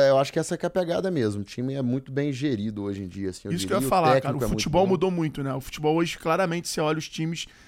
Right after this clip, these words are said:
Speaker 2: que têm uma, uma, uma melhor plataforma de relação com a torcida, investimento,
Speaker 1: Tá ficando
Speaker 2: trabalho.
Speaker 1: muito mais legal agora, né, cara? O negócio tá profissionalizando. Como
Speaker 2: Saiu
Speaker 1: tudo
Speaker 2: daquela,
Speaker 1: que
Speaker 2: daquele
Speaker 1: se
Speaker 2: clubismo,
Speaker 1: profissionaliza,
Speaker 2: né?
Speaker 1: fica
Speaker 2: Daquela
Speaker 1: muito
Speaker 2: parada
Speaker 1: melhor.
Speaker 2: de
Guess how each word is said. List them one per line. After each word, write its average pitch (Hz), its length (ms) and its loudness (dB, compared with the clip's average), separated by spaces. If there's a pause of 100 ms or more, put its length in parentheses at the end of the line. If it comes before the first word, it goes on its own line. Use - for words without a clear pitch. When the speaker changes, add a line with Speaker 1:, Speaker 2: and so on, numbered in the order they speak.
(140)
Speaker 2:
que 170 100 -2
têm 165 300 0
uma, 165 200 -2
uma, 160 200 -2
uma 165 140 2
melhor 160 280 4
plataforma 165 840 2 (380)
de 151 100 0
relação 170 380 4
com 170 60 2
a 170 40 0
torcida, 143 920 0 (220)
investimento, 160 880 0
Speaker 1:
Tá 160 280 2
ficando 135 80 -8
Speaker 2:
trabalho. 165 320 8
Speaker 1:
muito 180 100 2
mais 220 120 4
legal 151 280 6
agora, 123 240 4
né, 127 120 2
cara? 82 320 -2
O - 40 -8
negócio 123 300 0
tá 180 60 6
profissionalizando. 165 1000 0 (680)
Como 143 100 0
Speaker 2:
Saiu 175 180 6
Speaker 1:
tudo 208 100 6
Speaker 2:
daquela, 160 220 4
Speaker 1:
que 156 60 6
Speaker 2:
daquele 185 260 4
Speaker 1:
se - 60 2
Speaker 2:
clubismo, 143 320 4
Speaker 1:
profissionaliza, 135 220 4
Speaker 2:
né? 147 100 4
Speaker 1:
fica 143 140 2
Speaker 2:
Daquela 139 140 4
Speaker 1:
muito 147 120 2
Speaker 2:
parada - 260 4
Speaker 1:
melhor. 139 280 4
Speaker 2:
de - 40 -12